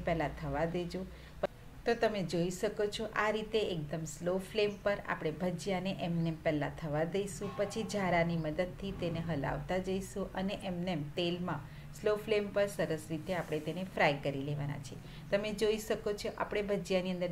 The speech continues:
બે secret ingredients add કરવાથી તે ફૂટતા પણ નથી, ફાટતા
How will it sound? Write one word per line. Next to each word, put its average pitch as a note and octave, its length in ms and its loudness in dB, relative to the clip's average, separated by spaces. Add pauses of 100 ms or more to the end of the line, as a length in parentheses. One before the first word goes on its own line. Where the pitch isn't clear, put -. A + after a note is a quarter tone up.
બે F#3 60 2
secret E3+ 540 -2
ingredients F#3 720 0
add D#3+ 320 2
કરવાથી E3 560 0 (340)
તે F#3 200 0
ફૂટતા G3 480 2
પણ G#3 260 2
નથી, G3 280 -6
ફાટતા E3+ 380 0